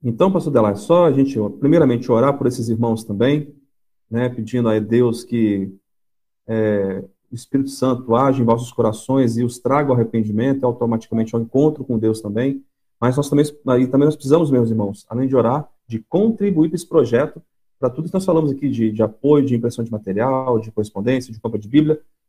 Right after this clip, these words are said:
para essa turma que tanto precisa ter esse encontro com Deus também, tá bom? Então, acesse lá, site da editora,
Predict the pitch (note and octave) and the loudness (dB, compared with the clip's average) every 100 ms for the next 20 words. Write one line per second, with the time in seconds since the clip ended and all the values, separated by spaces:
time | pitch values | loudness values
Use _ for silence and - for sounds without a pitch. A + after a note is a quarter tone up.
0 | _ B2+ B2+ B2+ D3 D3 C#3+ C3+ - F3+ | _ -4 -4 -2 0 0 -2 -4 -2 -2
1 | F#3+ C#3 - C#3+ C#3+ C#3+ C#3+ _ _ C3 | -2 -10 -6 -2 0 -2 -6 _ _ -4
2 | B2+ C3 B2+ B2+ B2+ - _ _ _ B2+ | -4 -8 -4 -4 -4 -18 _ _ _ -2
3 | A2 A2+ - A#2 F2+ - G#2+ D3+ F#3 F3+ | 0 -2 -4 -6 -6 -8 -2 -2 0 -2
4 | G3+ - A#2+ - D#3 - C3 D#3 - _ | -2 -6 -6 0 0 2 2 2 -4 _
5 | _ _ _ A2+ - C#3 C#3+ B2+ A2+ A2 | _ _ _ -10 2 2 4 2 0 2
6 | A2 | 0